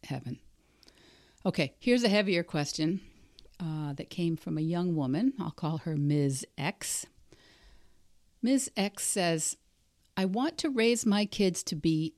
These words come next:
eating plant-based. I was talking to a man who said, "Unless I'm open to feeding kids animal products, it wouldn't work for him." So we stopped talking. How do I tell someone this without getting them all worried, especially if they aren't vegan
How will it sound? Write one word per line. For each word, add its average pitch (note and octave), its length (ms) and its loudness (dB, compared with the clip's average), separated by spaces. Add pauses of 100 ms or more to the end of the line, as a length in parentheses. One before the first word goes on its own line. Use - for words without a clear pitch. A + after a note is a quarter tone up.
eating F#3 400 2 (200)
plant-based. - 680 -4 (800)
I D#3+ 40 -4
was D3+ 140 -2
talking G3 380 2
to B3+ 140 4
a B3 60 6
man F3+ 340 6
who F#3 100 4
said, E3+ 340 2
"Unless F3+ 380 4
I'm F#3+ 220 4
open F3+ 320 0
to D#3+ 80 0
feeding G#3 420 0
kids E3+ 320 0
animal F#3+ 360 4
products, C3+ 480 -2
it E3+ 140 2
wouldn't F#3 380 2
work E3 380 -2 (100)
for - 200 -2
him." C3+ 400 0 (680)
So - 200 0
we E3+ 200 2
stopped - 440 -2
talking. D3 480 -6 (1500)
How A3+ 140 4
do E4 140 4
I C#4+ 80 6
tell A#3 300 2
someone D#3+ 480 2
this D3 260 2
without F3 360 0
getting F3 280 4
them D#3+ 160 4
all D#3 180 2
worried, F3 360 2
especially F#3+ 560 2
if E3+ 80 -2
they E3 160 4
aren't D#3+ 220 2
vegan D#3 520 2